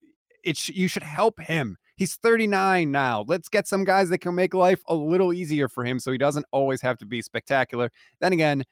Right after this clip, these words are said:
I root for and cover the forty-niners, so keep doing what you're doing, Green Bay. Uh, <laughs> who's, who's next on your list?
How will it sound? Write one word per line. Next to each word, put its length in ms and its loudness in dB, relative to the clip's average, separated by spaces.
I 120 2
root 260 2
for 200 2
and 80 -2
cover 220 -2
the 80 -2
forty-niners, 580 0
so 320 0
keep 160 -2
doing 180 6
what 120 2
you're 100 -4
doing, 240 0
Green 180 -12
Bay. 240 -8
Uh, 340 4
<laughs> 60 -14
who's, 380 4
who's 160 6
next 300 2
on 100 4
your 180 2
list? 380 -6